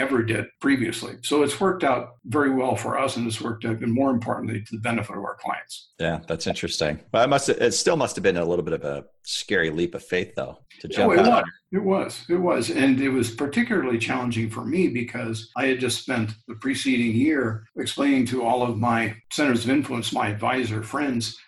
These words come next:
Speaker 1: why I had chosen WealthPoint and M Financial, and then to have to go back a year later and say,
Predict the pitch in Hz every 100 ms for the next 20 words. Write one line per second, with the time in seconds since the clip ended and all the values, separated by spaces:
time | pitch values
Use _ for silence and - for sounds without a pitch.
0 | - 127 135 131 120 113 110 135 110 120
1 | 110 143 143 127 120 110 123 117 113 110
2 | 135 147 117 110 113 107 120 117 120 107
3 | 117 135 117 110 110 104 143 120 107 107
4 | - 117 110